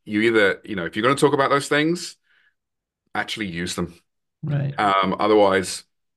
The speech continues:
Speaker 1: be quiet, move on,
Speaker 2: Mm-hmm.
Speaker 1: focus on what you need to do, 'cause otherwise it's just hot air and noise, and we don't need that right now.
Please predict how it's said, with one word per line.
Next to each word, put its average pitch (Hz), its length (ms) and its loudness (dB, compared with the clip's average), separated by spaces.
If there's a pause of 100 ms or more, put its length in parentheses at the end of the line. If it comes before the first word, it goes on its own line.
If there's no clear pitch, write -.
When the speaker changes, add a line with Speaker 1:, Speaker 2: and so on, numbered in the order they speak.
(460)
Speaker 1:
be 127 80 -2
quiet, 92 380 0 (200)
move 107 200 0
on, 90 240 -2
Speaker 2:
Mm-hmm. - 60 -16
Speaker 1:
focus 107 340 -2
on 98 80 -2
what 87 120 -4
you 73 80 -10
need 87 180 -8
to 87 80 -14
do, 85 200 -2
'cause 90 140 -6
otherwise 90 300 2
it's - 80 -12
just - 180 -8
hot - 300 -6
air 82 160 -2
and 78 160 -8
noise, 78 320 -8
and 85 100 -6
we 85 60 -8
don't 78 200 -6
need 73 180 -14
that - 120 -8
right - 220 -8
now. 58 280 -10